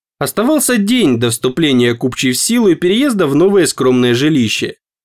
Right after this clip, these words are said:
Дедушка и Топ составили список мебели и домашней утвари, предназначенной для отправки к мебельщику.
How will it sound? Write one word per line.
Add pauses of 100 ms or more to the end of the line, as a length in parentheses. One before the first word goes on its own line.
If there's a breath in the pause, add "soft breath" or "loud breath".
Дедушка
и
Топ
составили
список
мебели
и
домашней
утвари,
предназначенной
для
отправки
к
мебельщику.